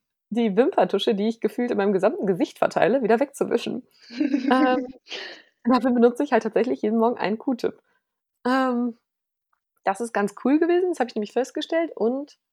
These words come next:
Speaker 1: das habe ich an dem Morgen auch trotzdem gemacht. Ich habe aber jetzt, äh, mir Bambus-Q-Tips bestellt. Oder auf meiner Einkaufsliste sind sie. Hm, also
Speaker 2: Hm.
Speaker 1: welche, die nicht aus Plastik sind, die aus Bio sind, Bio-Baumwolle und Bambus.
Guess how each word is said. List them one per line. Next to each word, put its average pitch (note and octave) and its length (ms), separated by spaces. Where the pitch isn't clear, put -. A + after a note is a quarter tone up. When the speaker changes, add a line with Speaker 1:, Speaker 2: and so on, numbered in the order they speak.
Speaker 1:
das G3+ 140
habe G#3 100
ich A3+ 60
an G3 60
dem G3+ 100
Morgen G3+ 200
auch - 140
trotzdem A3+ 400
gemacht. F#3 380
Ich - 140
habe A3 160
aber G#3+ 140
jetzt, G#3+ 520
äh, G3 300
mir G3 400
Bambus-Q-Tips - 1160
bestellt. - 540
Oder F3 300
auf - 100
meiner E3+ 260
Einkaufsliste - 560
sind F3+ 200
sie. - 200
Hm, G3 420
also F3 340
Speaker 2:
Hm. - 240
Speaker 1:
welche, F3+ 280
die F3+ 80
nicht G#3+ 160
aus - 120
Plastik - 360
sind, F#3 340
die E3 240
aus - 180
Bio G#3 240
sind, F#3 300
Bio-Baumwolle F3 720
und D#3 220
Bambus. D#4+ 460